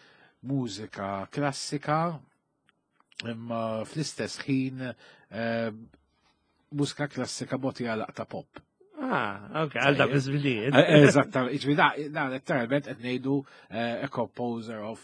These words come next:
Speaker 1: eh, of
Speaker 2: Pop music.
Speaker 1: is-, of pop music. Isek qed tgħid Andrew Lloyd Webber.
Speaker 2: <laughs> Ok,
Speaker 1: Eh,
Speaker 2: all right,
Speaker 1: ta-,
Speaker 2: that different
Speaker 1: ta-,
Speaker 2: eżatt.
Speaker 1: ta' dak il-, ta' dak it-tip, qed
Speaker 2: Dak
Speaker 1: tifhem,
Speaker 2: it-tip.
Speaker 1: jiġifieri l-ewwa klassiku. Klassiku
Speaker 2: Uh-huh.
Speaker 1: bħal, per eżempju, meta rajna,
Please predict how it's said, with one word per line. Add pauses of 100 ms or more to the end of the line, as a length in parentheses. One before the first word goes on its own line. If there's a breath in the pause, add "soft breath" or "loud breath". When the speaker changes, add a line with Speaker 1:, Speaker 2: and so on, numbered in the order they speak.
(140)
Speaker 1:
eh,
of (440)
Speaker 2:
Pop
music.
Speaker 1:
is-,
of (200)
pop
music.
Isek
qed
tgħid (240 loud breath)
Andrew
Lloyd
Webber.
Speaker 2:
<laughs>
Ok,
Speaker 1:
Eh,
Speaker 2:
all
right,
Speaker 1:
ta-,
Speaker 2:
that
different
Speaker 1:
ta-,
Speaker 2:
eżatt.
Speaker 1:
ta'
dak
il-,
ta'
dak
it-tip,
qed
Speaker 2:
Dak
Speaker 1:
tifhem,
Speaker 2:
it-tip.
Speaker 1:
jiġifieri (280 loud breath)
l-ewwa
klassiku.
Klassiku
Speaker 2:
Uh-huh.
Speaker 1:
bħal,
per
eżempju,
meta
rajna,